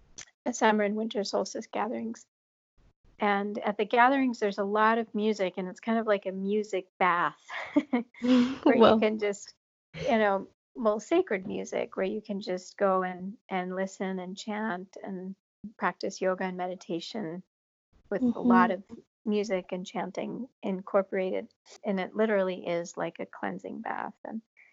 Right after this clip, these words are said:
Speaker 1: so I attended a number of these, and, uh, you know,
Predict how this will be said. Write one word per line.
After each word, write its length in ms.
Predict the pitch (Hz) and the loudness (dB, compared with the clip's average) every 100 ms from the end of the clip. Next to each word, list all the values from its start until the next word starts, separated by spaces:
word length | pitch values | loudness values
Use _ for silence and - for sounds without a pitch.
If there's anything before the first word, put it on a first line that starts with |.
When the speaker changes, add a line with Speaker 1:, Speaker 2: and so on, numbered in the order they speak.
| - | 2
Speaker 1:
so 120 | 247 | 8
I 80 | 240 | 10
attended 480 | 240 254 269 277 247 | 8 2 2 0 -2
a 60 | |
number 360 | 226 208 220 202 | 0 2 4 4
of 120 | 196 196 - | 4 0 -6
these, 380 | 190 190 190 - | -4 -4 -6 -6
and, 360 | 196 196 208 226 _ _ _ _ _ - - | -4 -4 -8 -12 _ _ _ _ _ -4 2
uh, 200 | 214 190 | 2 2
you 100 | 240 | 2
know, 300 | 220 202 | 4 4